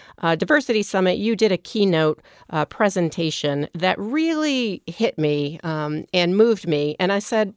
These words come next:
"This is a woman that I wanna get to know a little bit more, and she would be great to have on our Women, Money,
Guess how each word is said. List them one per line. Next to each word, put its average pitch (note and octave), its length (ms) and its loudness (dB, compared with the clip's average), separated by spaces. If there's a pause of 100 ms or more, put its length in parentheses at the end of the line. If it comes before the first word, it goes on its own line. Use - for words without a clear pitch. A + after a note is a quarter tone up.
(100)
"This E4 160 0
is A#4 160 2
a - 60 2
woman F3 260 2
that F3 120 0
I E3 60 2
wanna D#3+ 220 2
get E3+ 160 -4
to F3 100 -8
know F3 260 2
a A#3 60 4
little A#3+ 160 0
bit A#3 160 0
more, A#3+ 320 2 (400)
and F#3 260 2
she C4+ 200 -2
would A3+ 100 0
be G#3 80 0
great F3+ 360 0
to F3 80 -8
have E3 340 0
on D#3 200 0
our D3+ 140 -2
Women, F3 560 0
Money, D3+ 460 -2